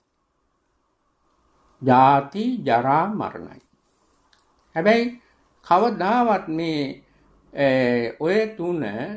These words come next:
දැන් මරණය පජානාති වෙන්න බෑ, මැරෙන්නේ නැතුව කාටවත්. මරණ වෙලාවේ, අ, මේ දැන ගැනීමනේ පජානාති කියන්නේ.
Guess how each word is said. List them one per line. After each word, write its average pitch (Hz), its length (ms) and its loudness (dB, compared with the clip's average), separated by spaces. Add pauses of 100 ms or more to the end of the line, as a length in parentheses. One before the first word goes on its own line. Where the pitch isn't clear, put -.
දැන් 156 160 -6
මරණය 185 680 0
පජානාති 214 720 0
වෙන්න 185 280 -4
බෑ, 208 180 -2
මැරෙන්නේ 143 440 -4
නැතුව - 200 -18
කාටවත්. - 460 -20
මරණ 139 340 -6
වෙලාවේ, 170 720 -2 (480)
අ, 156 80 -6 (800)
මේ 151 600 -6
දැන 151 120 -4
ගැනීමනේ 170 680 -4
පජානාති 190 720 -6
කියන්නේ. 190 400 -18